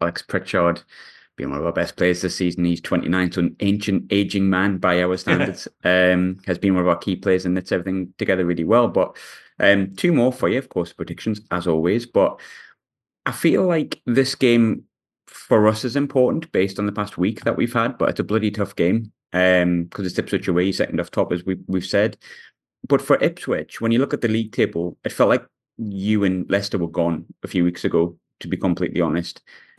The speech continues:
Speaker 1: And then I've looked at what the gap is, and it is three points. Um,
Speaker 2: Yeah, and
Speaker 1: so
Speaker 2: Southampton
Speaker 1: that's
Speaker 2: play first,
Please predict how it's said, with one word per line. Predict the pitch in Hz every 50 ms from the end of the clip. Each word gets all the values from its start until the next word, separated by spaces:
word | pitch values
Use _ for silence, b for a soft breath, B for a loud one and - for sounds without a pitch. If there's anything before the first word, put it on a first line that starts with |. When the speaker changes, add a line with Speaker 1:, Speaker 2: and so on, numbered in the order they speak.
| b b b
Speaker 1:
And | 101 104
then | 104
I've | 104 95 110
looked | 117 120 120 120 -
at | - - - 104
what | 92 -
the | 98
gap | 85 - - 95 95 95 - -
is, | 82 78 85 85 - - _ _
and | - 87 87 87 90
it | 87 - - - -
is | 87 85 85 87 85 78 82 82 78 80 82 87 92 - - - - - _
three | - 87 82 -
points. | - - 67 - - _ - - - - _ _ _ _ _
Um, | 80 87 85 80 80 82 82 85 82
Speaker 2:
Yeah, | 123 127 120
and | 117 117 117
Speaker 1:
so | 117 - 135 123
Speaker 2:
Southampton | 123 135 143 139 131 127
Speaker 1:
that's | 120 123
Speaker 2:
play | 127 127 120
first, | 120 - 135 117 104 95 95 - - _ _